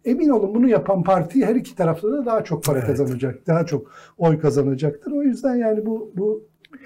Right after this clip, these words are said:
Speaker 1: bu tartışmaları ben şey buluyorum ama bunun lafı edilecek, bu lafın, e, edilecek olmasının,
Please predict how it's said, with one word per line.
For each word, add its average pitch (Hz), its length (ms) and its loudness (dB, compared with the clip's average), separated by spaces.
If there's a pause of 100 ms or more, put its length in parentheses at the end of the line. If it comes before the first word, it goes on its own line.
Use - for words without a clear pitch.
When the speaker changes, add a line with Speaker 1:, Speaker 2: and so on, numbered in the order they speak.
Speaker 1:
bu 214 100 -4 (100)
tartışmaları 190 720 0
ben 196 260 0 (120)
şey 190 320 0
buluyorum 143 360 0
ama 240 340 0 (300)
bunun 262 300 4
lafı 240 260 2
edilecek, 175 640 0
bu 208 100 -4
lafın, 175 540 0 (440)
e, 160 100 0 (460)
edilecek 170 520 -2
olmasının, 170 680 -2